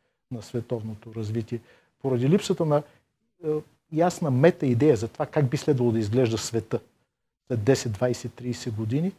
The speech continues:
а, когато не можем да решим дадени проблеми на настоящето, ние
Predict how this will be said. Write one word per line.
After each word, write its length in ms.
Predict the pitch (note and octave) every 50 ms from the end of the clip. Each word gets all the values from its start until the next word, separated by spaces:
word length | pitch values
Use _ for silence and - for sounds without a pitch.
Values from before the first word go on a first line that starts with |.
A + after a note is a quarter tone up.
| _ _ _ _ _ _ _ _ _ -
а, 400 | C#3 C3+ C3+ C3 C3 C3 C3+ C3 - -
когато 280 | - D3+ F#3 F#3 - F3
не 100 | D#3 D#3
можем 300 | E3+ F#3+ F3 G3 E3 B2+
да 120 | B2+ A#2
решим 280 | A#2 A2+ - - C3+ A#2
дадени 320 | C3 B2+ A#2+ A#2+ B2 A#2
проблеми 480 | A#2 - B2 A#2+ A2 A#2+ B2 A#2 A#2+ A2+
на 120 | A2+ A2+
настоящето, 640 | A2+ A2 - - - D#3+ E3+ D#3+ - _ _ _ E3 D#3
ние 220 | D3+ D3+ C#3